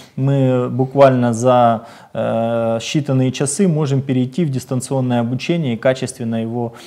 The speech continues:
вести. Вот сегодня, например, один из элементов дистанционного обучения — защита курсовых работ. У нас тоже проходит дистанционно. Студент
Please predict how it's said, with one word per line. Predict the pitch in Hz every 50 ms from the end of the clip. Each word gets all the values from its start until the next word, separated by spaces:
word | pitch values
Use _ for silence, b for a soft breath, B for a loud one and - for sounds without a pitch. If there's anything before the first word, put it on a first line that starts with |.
| B B B
вести. | - 120 117 120 - - 110 104 101 107
Вот | 110 123 120 -
сегодня, | - 147 156 175 170 143 135
например, | 127 127 123 131 131 135 135 131 127
один | 127 127 139 147 143
из | 127 117
элементов | 131 131 135 139 143 143 135 131 127 113 117
дистанционного | 117 - - 135 127 - - 139 131 123 123 123
обучения — | 120 127 131 131 - 170 156 131 113
защита | 113 123 - - 147 131 131
курсовых | 127 - 131 120 - - 123 120 117 - -
работ. | 113 110 110 110 107 -
У | 113
нас | 110 117 -
тоже | - 165 170 165 165
проходит | 160 131 127 - - 139 131 123
дистанционно. | 123 120 - - - 123 - - 120 110 110 107 107 - B B B B B
Студент | B - - 156 151 139 135 131 117 110